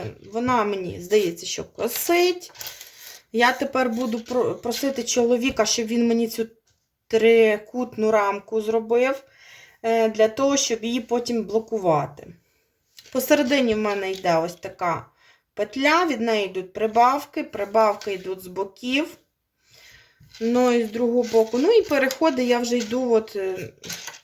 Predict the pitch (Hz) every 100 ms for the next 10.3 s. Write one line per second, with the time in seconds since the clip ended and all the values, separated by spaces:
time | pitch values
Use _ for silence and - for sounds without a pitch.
0 | _ _ - - _ _ _ - 214 -
1 | 214 196 190 190 226 254 214 208 - 208
2 | 208 208 202 202 202 208 247 269 254 226
3 | 226 220 - - 208 240 302 294 294 -
4 | - _ _ _ - _ _ _ _ _
5 | - - - _ _ _ _ - 113 -
6 | 220 226 190 - - 247 294 285 - 254
7 | 240 285 339 339 277 233 269 262 214 -
8 | - 220 214 - _ _ - _ _ _
9 | 214 208 214 226 208 202 196 190 190 -
10 | 185 175 -